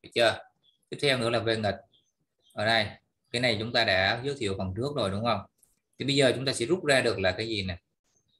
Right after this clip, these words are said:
Khi mà cân bằng hóa học xảy ra thì chúng ta có được là V thuận sẽ bằng V nghịch. Có nghĩa là tương đương với gì đây? Là cái này, đúng không nào?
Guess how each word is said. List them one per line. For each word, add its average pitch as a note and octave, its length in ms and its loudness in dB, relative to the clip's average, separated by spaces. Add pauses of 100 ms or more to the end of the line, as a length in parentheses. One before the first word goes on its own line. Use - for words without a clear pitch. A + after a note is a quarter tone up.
(720)
Khi D#3 140 6
mà D3 160 2
cân C#3 120 4
bằng C3+ 160 2
hóa B2+ 100 2
học A2 120 -2
xảy A2+ 120 -4
ra B2+ 260 4
thì A2 100 0
chúng G#2 100 -8
ta A2+ 160 0
có B2 140 0
được D3 160 -6
là G2 80 2
V G2 100 0 (160)
thuận F#2 240 -2
sẽ - 160 -10
bằng F#2+ 180 -4
V F#2+ 120 -6
nghịch. F#2+ 120 -4 (460)
Có C3 80 -8
nghĩa B2+ 120 -4
là A#2+ 80 2
tương A#2 240 0
đương A2+ 200 2
với A#2+ 100 -4
gì A2 100 -2
đây? G2 200 2 (1300)
Là F#2 300 -2
cái A#2 100 0
này, A2+ 140 2
đúng G#2 140 -4
không A#2 100 -2
nào? G2 140 -6